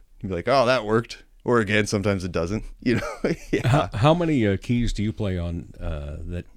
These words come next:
Speaker 2: you take to a gig?
Speaker 1: Uh, it depends on the gig. So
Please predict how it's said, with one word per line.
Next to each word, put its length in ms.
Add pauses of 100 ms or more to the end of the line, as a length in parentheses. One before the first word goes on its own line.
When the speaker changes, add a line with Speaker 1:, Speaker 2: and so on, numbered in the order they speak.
Speaker 2:
you 140
take 300
to 140
a 40
gig? 380 (1200)
Speaker 1:
Uh, 440 (1040)
it 140
depends 440
on 520 (500)
the 120
gig. 380
So 460